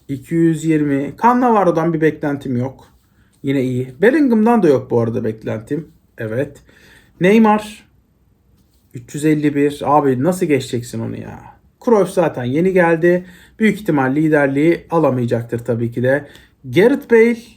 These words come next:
yedi yüz yirmi bir, fena değilmiş. Luis Suarez'e bakıyoruz. Üç yüz otuz. Salah'a bakıyoruz.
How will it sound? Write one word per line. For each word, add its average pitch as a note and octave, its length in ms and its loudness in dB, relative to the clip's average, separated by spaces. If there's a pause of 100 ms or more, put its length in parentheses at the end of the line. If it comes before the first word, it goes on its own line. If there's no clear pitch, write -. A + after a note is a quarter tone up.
(520)
yedi C#3 280 -2
yüz D#3 300 0
yirmi D3 320 4
bir, D3+ 120 4
fena C#3 420 0
değilmiş. C3+ 360 -2
Luis F#3+ 240 2
Suarez'e G3 460 2
bakıyoruz. D#3+ 600 0 (480)
Üç F#3+ 260 -4
yüz E3+ 100 -2
otuz. E3 480 0
Salah'a G#3+ 600 0
bakıyoruz. F#3 640 2